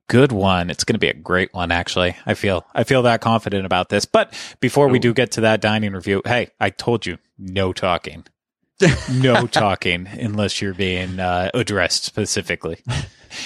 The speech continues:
Speaker 1: If you do like all of the content that we produce and you want to support us, please consider using Dreams Unlimited Travel for your upcoming Universal vacation, Walt Disney World vacation even. It doesn't matter to us. Uh, any vacation that Dreams Unlimited Travel books,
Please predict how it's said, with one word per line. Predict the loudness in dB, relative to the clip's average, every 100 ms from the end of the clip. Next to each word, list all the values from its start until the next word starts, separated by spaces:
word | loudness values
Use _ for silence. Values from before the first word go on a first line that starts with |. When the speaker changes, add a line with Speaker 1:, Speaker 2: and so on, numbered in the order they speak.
| -4
Speaker 1:
If | 2
you | 4
do | 4 4
like | 4 4 2
all | 2 4
of | 2
the | -2
content | 0 0 2 0 -2 -2
that | 0 0 2
we | -2
produce | -2 -6 0 4 4 2
and | -2 0
you | 2
want | 2 0
to | -2
support | -4 -2 0 4
us, | 4 2
please | 0 0 2
consider | 0 0 2 2
using | 4 4 4 2 0 -4
Dreams | 0 4 4 4
Unlimited | 2 2 0 2
Travel | 2 4 2 0 -8 -20 0
for | 2
your | 4 2 4
upcoming | 0 0 -4 0 2 2 0 -8 -12
Universal | 2 4 6 6 4 4 4
vacation, | 4 4 2 2 0 -2 0
Walt | 0 0
Disney | -2 2
World | 4 4
vacation | 4 2 0 0 -2
even. | -4 -4 -2
It | 2
doesn't | 2 4
matter | 2 2
to | 2 2
us. | 0 0 -10 -14 -2
Uh, | 0 2
any | 2 2 2
vacation | 2 2 0 2 2 2
that | 2
Dreams | 4 2 2 0
Unlimited | -2 -2 -2
Travel | 0 0 0
books, | 2 0 0 -4